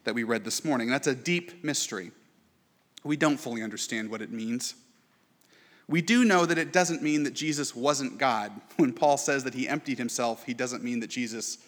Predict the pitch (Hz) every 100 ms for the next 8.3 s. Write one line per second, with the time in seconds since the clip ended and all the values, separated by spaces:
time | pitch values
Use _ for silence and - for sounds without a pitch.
0 | - - - 135 113 - 113 127 117 104
1 | 101 - - _ - 135 123 95 - -
2 | _ _ _ _ _ _ _ _ _ -
3 | 165 170 180 175 190 208 202 - 139 123
4 | 117 113 110 107 113 _ _ _ _ 127
5 | 131 127 - - - - - 165 147 135
6 | 139 135 - 117 107 - 104 101 - 143
7 | 175 131 139 139 139 117 110 113 92 104
8 | 120 104